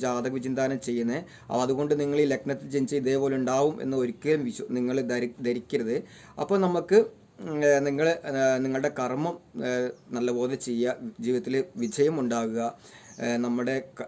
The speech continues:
ഏ, ഇപ്പോഴത്തെ കാലഘട്ടത്തിൽ സാഹചര്യങ്ങളിൽ നമ്മൾ മാറ്റം നമ്മളാണ് വേണ്ടത്. എൻ്റെ എല്ലാം ജാതകദോഷം കൊണ്ടാണ് എനിക്ക് ബുദ്ധിമുട്ടെന്ന് വിചാരിക്കരുത്. കാരണം പലരും ഈ നെഗറ്റീവായ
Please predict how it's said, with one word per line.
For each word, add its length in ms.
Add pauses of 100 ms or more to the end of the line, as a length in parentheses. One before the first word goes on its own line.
ഏ, 20 (220)
ഇപ്പോഴത്തെ 440
കാലഘട്ടത്തിൽ 680
സാഹചര്യങ്ങളിൽ 680 (140)
നമ്മൾ 240 (100)
മാറ്റം 340
നമ്മളാണ് 380
വേണ്ടത്. 400
എൻ്റെ 240
എല്ലാം 200 (100)
ജാതകദോഷം 600
കൊണ്ടാണ് 280
എനിക്ക് 240
ബുദ്ധിമുട്ടെന്ന് 580
വിചാരിക്കരുത്. 680 (420)
കാരണം 360
പലരും 360 (140)
ഈ 40 (200)
നെഗറ്റീവായ 680